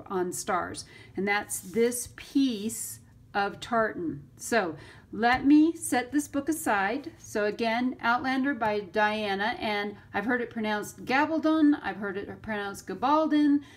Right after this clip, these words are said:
I really need to have her pronounce it for me. I'll look that up at some point. But I love both the books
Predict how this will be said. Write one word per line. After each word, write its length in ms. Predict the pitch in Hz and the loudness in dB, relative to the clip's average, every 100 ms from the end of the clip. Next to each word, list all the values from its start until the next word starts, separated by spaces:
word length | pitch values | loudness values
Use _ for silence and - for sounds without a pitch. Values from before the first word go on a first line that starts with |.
| - - - | -20 -20 -2
I 80 | - | 0
really 300 | 226 320 311 | 4 6 6
need 200 | 254 247 | 4 0
to 60 | 254 | -2
have 200 | 226 214 | -2 -2
her 200 | - 202 | -2 -6
pronounce 440 | - 202 185 185 | -6 -4 -4 -4
it 100 | - | -10
for 240 | - 180 175 | -6 -4 -2
me. 180 | 170 | 0
I'll 260 | 165 170 180 | -2 -2 -4
look 260 | 180 180 175 | -4 -4 -4
that 180 | 170 | -4
up 160 | 156 151 | -4 -8
at 140 | 156 | -12
some 240 | - 151 151 | -8 -8 -6
point. 340 | - 147 147 - - - - - - - - | -6 -6 -6 -12 -20 -20 -20 -20 -20 -20 -12
But 120 | 208 214 | -2 0
I 100 | 208 | 0
love 580 | 220 240 269 240 214 | 4 4 4 0 -4
both 340 | 240 240 240 - | 0 2 0 -4
the 80 | 185 | -6
books 400 | 214 233 - | -2 -2 -4